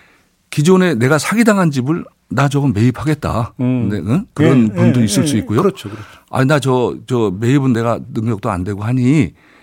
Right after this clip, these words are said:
Speaker 1: 엘에이치가 매입을 하되
Speaker 2: 음.
Speaker 1: 한 이십 년 정도 장기 임대를 하게 해도"
Speaker 2: 예, 예.
Speaker 1: 이렇게 그런 방안도 지금
Speaker 2: 예.
Speaker 1: 들어가 있습니다. 그다음에 어떤 분들은 "야, 나 이거 저, 이거 저 다 싫고 그냥,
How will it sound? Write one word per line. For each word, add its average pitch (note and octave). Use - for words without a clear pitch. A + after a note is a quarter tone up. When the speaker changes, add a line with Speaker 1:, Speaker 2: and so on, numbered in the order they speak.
Speaker 1:
엘에이치가 B2+
매입을 G2+
하되 A#2
Speaker 2:
음. B2
Speaker 1:
한 G#2+
이십 C#3+
년 C3+
정도 A2+
장기 A2
임대를 A2
하게 G#2
해도" C3
Speaker 2:
예, F3+
예. F#3
Speaker 1:
이렇게 B2+
그런 D3+
방안도 A#2+
지금 A2
Speaker 2:
예. -
Speaker 1:
들어가 A2+
있습니다. F2+
그다음에 A2+
어떤 D3+
분들은 C3
"야, A2
나 A#2
이거 A#2
저, G#2+
이거 A#2
저 G#2+
다 F#2+
싫고 A2+
그냥, G#2